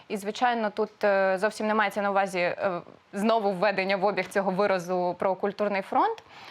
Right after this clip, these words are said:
А, але поле битви може бути і там, де потрібно розвінчувати міфи про російську культуру,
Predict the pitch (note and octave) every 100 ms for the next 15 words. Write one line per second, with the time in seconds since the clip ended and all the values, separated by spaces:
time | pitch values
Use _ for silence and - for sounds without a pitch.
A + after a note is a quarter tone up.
0 | - - G#3 G3 G3 G#3 G#3 G#3 C#4 D4+
1 | C#4 A3+ E4+ C#4+ B3+ A#3 A3+ A#3 A#3 A#3
2 | A#3 G#3 G#3 A#3 C4+ A3 F#3+ G#3+ A3+ G#3+
3 | G3 F#3+ G#3+ G#3+ F#3+ F3+ F#3+ C4 D#4+ C#4
4 | - A3+ A3+ A3+ A#3+ - A3 G#3 G3 G#3
5 | A#3+ B3+